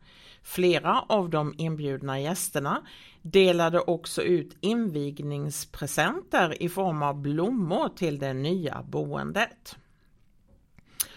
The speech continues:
Omvårdnadsboendet som ligger på Pottholmen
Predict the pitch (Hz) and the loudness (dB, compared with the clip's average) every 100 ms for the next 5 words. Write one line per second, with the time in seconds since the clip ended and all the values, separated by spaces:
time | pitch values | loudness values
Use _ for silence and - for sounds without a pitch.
0 | - 233 277 254 226 220 214 - 208 208 | -2 0 4 4 4 2 0 0 0 0
1 | 202 202 302 370 - 247 226 214 196 185 | 0 0 0 -2 -6 -2 -2 -2 -2 -4
2 | 185 185 208 214 - 165 165 214 349 | -8 -6 -6 -6 -2 -2 0 -2 -4